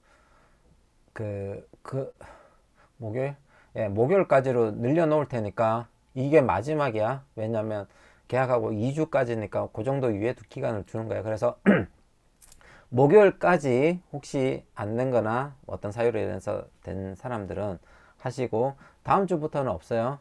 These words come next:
뭐 어떤 이유를 대더라도 그냥 뭐 날라가는 거야. 그냥 못 내는 거야. 그 자꾸 뭐 이유 얘기하지 마세요.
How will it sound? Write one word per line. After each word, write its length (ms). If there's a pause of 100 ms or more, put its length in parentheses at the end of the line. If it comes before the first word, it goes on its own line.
(140)
뭐 180
어떤 300
이유를 640
대더라도 480
그냥 400
뭐 220 (360)
날라가는 500
거야. 300 (220)
그냥 340
못 220
내는 240
거야. 200 (400)
그 160
자꾸 300
뭐 220
이유 480
얘기하지 400
마세요. 340